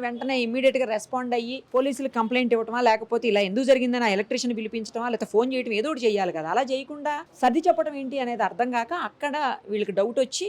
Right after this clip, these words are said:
ఇమ్మీడియట్‌గా పోలీసులు కంప్లైంట్ చేయటం, పోలీసులు ఇంటి ఓనర్ని అయితే అరెస్ట్ చేశారు, అశోక్ కంట పేరు. తర్వాత ఎవరైతే ఎలక్ట్రీషియన్ ఉన్నాడో చింటూ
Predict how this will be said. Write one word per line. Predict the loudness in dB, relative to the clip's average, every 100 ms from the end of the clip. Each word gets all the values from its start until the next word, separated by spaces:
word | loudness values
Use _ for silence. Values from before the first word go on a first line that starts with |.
| -6
ఇమ్మీడియట్‌గా | -8 -6 -4 -2 -2 -6 _
పోలీసులు | -4 -4 -4 -8
కంప్లైంట్ | -8 -6 -6 -8
చేయటం, | -8 -4 -2
పోలీసులు | -2 -2 -2 -2 _ _ -10
ఇంటి | 0 0 2
ఓనర్ని | 2 2 0
అయితే | 2 2
అరెస్ట్ | 2 0 0
చేశారు, | 0 0 0 -4 _ _ -2
అశోక్ | 0 0 0
కంట | -4 -2
పేరు. | -2 -2 _ _ -10
తర్వాత | 0 2 4 2 2
ఎవరైతే | 4 4 4 4 4 0
ఎలక్ట్రీషియన్ | -4 -4 -4 -6 -4
ఉన్నాడో | -2 -2 -4
చింటూ | -6